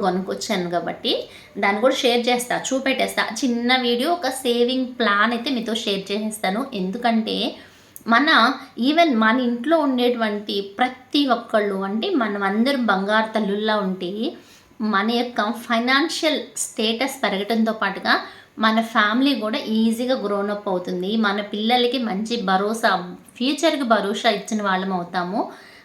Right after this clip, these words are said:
At the same time మనకి పొదుపు అనేది అలవాటు అవుతుంది. అంటే దుబారా ఖర్చుల్ని మ్యాక్సిమం తగ్గించేస్తాం. ఎందుకంటే మన ఒక తరిగిపోయిన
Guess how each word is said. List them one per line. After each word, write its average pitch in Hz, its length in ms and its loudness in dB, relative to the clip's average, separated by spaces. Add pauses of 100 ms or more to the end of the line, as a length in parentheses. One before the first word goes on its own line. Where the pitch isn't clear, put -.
(120)
At 202 140 0
the 233 160 4
same 240 260 0
time 262 160 2 (420)
మనకి 214 320 0 (200)
పొదుపు 254 340 2
అనేది 233 300 2 (140)
అలవాటు 202 400 0
అవుతుంది. 185 380 -2 (200)
అంటే 196 180 0 (100)
దుబారా 185 460 0
ఖర్చుల్ని 208 400 -2 (100)
మ్యాక్సిమం 208 540 0
తగ్గించేస్తాం. 196 640 -4 (100)
ఎందుకంటే 240 440 0 (920)
మన 226 120 4 (100)
ఒక 226 140 0 (640)
తరిగిపోయిన 285 500 2